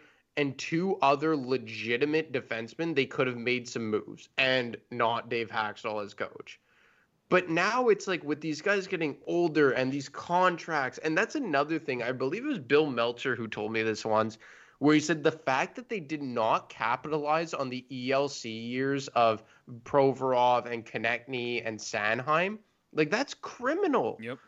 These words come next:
Speaker 1: Like, there are so many teams that win cups because of those E L C years. Like, the Blackhawks in twenty ten, that super team was because guys like Kane and Toews were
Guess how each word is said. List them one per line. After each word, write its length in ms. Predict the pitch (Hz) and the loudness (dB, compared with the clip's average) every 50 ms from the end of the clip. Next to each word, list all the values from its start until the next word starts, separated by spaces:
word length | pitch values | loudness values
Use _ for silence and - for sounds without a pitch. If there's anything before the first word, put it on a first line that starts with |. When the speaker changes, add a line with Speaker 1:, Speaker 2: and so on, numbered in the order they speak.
| _ _ - | _ _ -2
Speaker 1:
Like, 160 | 202 214 202 | -2 -2 0
there 200 | 233 254 262 240 | 2 4 6 6
are 80 | 240 226 | 6 4
so 500 | 226 - - - - - 262 262 277 294 | 4 0 -4 -4 0 2 2 2 2 0
many 280 | 302 302 294 285 247 208 | -2 -2 -2 -4 -6 -8
teams 840 | - - - 208 214 220 202 165 139 135 139 151 180 196 196 - - _ _ _ _ _ _ _ _ - | -10 -8 -6 -4 -2 -2 -2 -2 -2 -2 -2 -4 -4 -6 -8 -10 -16 _ _ _ _ _ _ _ _ -12
that 380 | 139 131 160 165 160 - - _ - | 0 2 2 2 2 0 -6 _ -14
win 480 | 139 131 123 147 160 185 208 214 196 | -12 -2 0 2 2 2 2 0 -4
cups 400 | - - - 160 165 165 - - | -6 -2 2 2 2 2 0 -10
because 640 | 143 131 127 139 135 - - - 147 139 147 143 151 | -14 -10 -12 -12 -12 -12 -8 0 2 2 2 2 -2
of 160 | 143 127 117 | -10 -8 -6
those 380 | 127 127 131 135 135 127 131 - - | -4 -4 -2 -4 -4 -8 -10 -12 -12
E 160 | 131 123 127 | -6 -4 -2
L 140 | 127 127 120 | -2 -2 -4
C 360 | - - - 123 120 113 107 | -6 -8 -8 -8 -8 -8 -8
years. 180 | - 110 104 - | -10 -10 -4 0
Like, 220 | 143 135 135 - - - | -2 -2 -2 -4 -14 -8
the 120 | 135 135 | -8 -6
Blackhawks 680 | 135 147 147 170 180 208 220 - - 214 226 220 - 208 | -4 2 4 4 6 6 4 4 4 4 4 2 0 -6
in 100 | 175 156 | -6 -4
twenty 260 | - 170 165 156 139 | -2 -2 -2 -2 -2
ten, 280 | - - 170 151 131 | -4 -6 -6 -4 0
that 200 | 113 123 131 - | 0 0 0 -2
super 500 | - - - - 196 214 208 208 - 175 | -4 -14 -6 -4 -2 -4 -4 -2 -2 -4
team 440 | 156 - - 131 120 117 117 123 131 - - - - _ _ _ _ - | -4 -4 -4 -4 -2 -2 -2 -4 -4 -8 -16 -20 -20 _ _ _ _ -4
was 260 | 135 139 147 147 135 | 2 4 4 4 4
because 480 | 131 160 160 135 - 165 165 175 165 151 | 0 -2 -4 -2 2 2 2 2 2 2
guys 320 | - 143 147 147 147 139 | 2 2 2 2 2 -2
like 180 | 147 131 - _ | -6 -8 -10 _
Kane 360 | - - 139 143 151 160 156 | -10 -8 -6 -4 -4 -4 -4
and 160 | 147 135 131 | -4 -6 -8
Toews 380 | - 131 135 139 147 143 135 - | -10 -8 -6 -4 -4 -6 -6 -8
were 220 | 135 127 123 117 | -6 -6 -6 -6